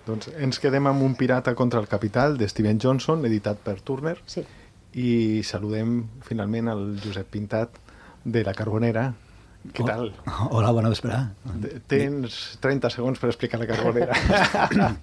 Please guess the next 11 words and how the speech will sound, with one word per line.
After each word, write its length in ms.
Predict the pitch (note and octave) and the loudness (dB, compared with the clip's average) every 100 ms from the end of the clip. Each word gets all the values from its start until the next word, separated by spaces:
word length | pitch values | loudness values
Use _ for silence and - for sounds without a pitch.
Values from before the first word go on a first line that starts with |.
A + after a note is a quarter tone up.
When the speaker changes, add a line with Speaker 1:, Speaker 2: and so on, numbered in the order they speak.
| - | -4
Speaker 3:
La 120 | B2+ | 0
Carbonera 500 | A#2 A#2 C3 F3+ F3+ D#3 | 2 4 4 6 6 6
és 320 | D3 B2 A2 C#3 | 4 2 -2 2
un 880 | C3 C3 C3 A#2+ A2 G2 F2+ G2 F2+ | 6 6 8 8 6 2 -4 -6 -2
caixó 320 | G#2+ - C#3 | -2 2 4
de 140 | C#3+ A2+ | 4 2
sastre 440 | C3 C3+ - D3+ | 2 0 2 2
de 100 | C3+ | 4
llibres 520 | G#2+ C3+ E3 F3+ D3+ A#2 | 4 4 6 4 4 2
i 180 | G#2+ G#2 | 0 2
saraus 560 | G2+ G#2+ E3+ G3+ - | 2 4 4 2 -2